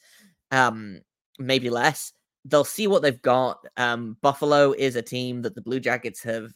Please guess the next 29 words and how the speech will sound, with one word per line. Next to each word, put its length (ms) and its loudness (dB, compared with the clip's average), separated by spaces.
uh, 160 -6
played 320 -8
twice 260 -4
this 200 -8
season 400 -2
and 140 -10
come 180 -2
away 420 -2
looking 260 0
pretty 240 6
good 360 6
both 260 2
times, 600 0
um, 280 0
an 100 -2
overtime 400 2
loss 300 -4
and 200 -4
then 180 -4
that 180 -8
massive 380 -10
nine 340 -10
four 360 -8
win, 360 -8
uh, 280 -2
early 280 2
in 100 -4
the 60 -10
season. 560 -2